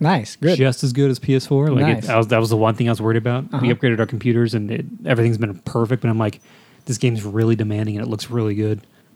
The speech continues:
Speaker 2: Sure enough, it runs great.
Speaker 1: Nice.
Speaker 2: Yeah, and I, I tried with a keyboard for a bit, but they changed all the combo buttons from City and, and, and Arkham Asylum that I'm used to.
Speaker 1: Mm-hmm.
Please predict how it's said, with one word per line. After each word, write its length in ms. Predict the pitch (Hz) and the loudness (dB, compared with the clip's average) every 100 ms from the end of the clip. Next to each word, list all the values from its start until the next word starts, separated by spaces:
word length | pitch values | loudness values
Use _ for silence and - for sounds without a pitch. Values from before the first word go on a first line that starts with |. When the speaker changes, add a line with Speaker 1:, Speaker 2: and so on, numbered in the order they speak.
| - | -12
Speaker 2:
Sure 200 | - 110 | -4 0
enough, 220 | 110 104 - | 0 -2 -4
it 20 | |
runs 200 | 101 92 | -6 -8
great. 400 | - 107 95 - - - | -4 -4 -4 -6 -6 -2
Speaker 1:
Nice. 380 | 135 110 - - | 0 -2 -12 -4
Speaker 2:
Yeah, 300 | 123 98 98 - | -2 -2 -4 -4
and 160 | 151 117 | 0 2
I, 300 | 117 139 - _ _ _ - | 2 0 -8 _ _ _ -6
I 60 | 127 | -4
tried 220 | - 143 | 0 0
with 120 | 120 | 2
a 40 | 120 | -2
keyboard 420 | - 139 135 131 | 0 2 2 0
for 140 | - 127 | 0 0
a 40 | |
bit, 340 | 107 123 120 - - | 2 2 2 -4 -10
but 140 | 131 113 | -4 -2
they 100 | 107 | -2
changed 420 | - 135 123 - | 0 2 2 -2
all 280 | - 123 123 | 0 4 4
the 100 | 117 | 2
combo 400 | - 120 117 117 | 0 0 2 2
buttons 320 | 117 120 107 | 2 2 0
from 160 | - 110 | -6 -6
City 460 | - 123 117 113 110 | -2 2 4 4 2
and, 260 | 101 113 | 0 -4
and, 220 | 117 101 113 - | -4 -4 -6 -4
and 320 | 120 101 95 _ _ - | -6 -4 -10 _ _ -4
Arkham 240 | 117 123 | 0 0
Asylum 440 | 110 135 120 117 110 | -2 0 2 2 0
that 140 | 107 101 | -2 -4
I'm 120 | 104 | -2
used 200 | 117 - | -2 0
to. 180 | 131 135 | 0 0
Speaker 1:
Mm-hmm. 360 | - 131 131 | -2 0 0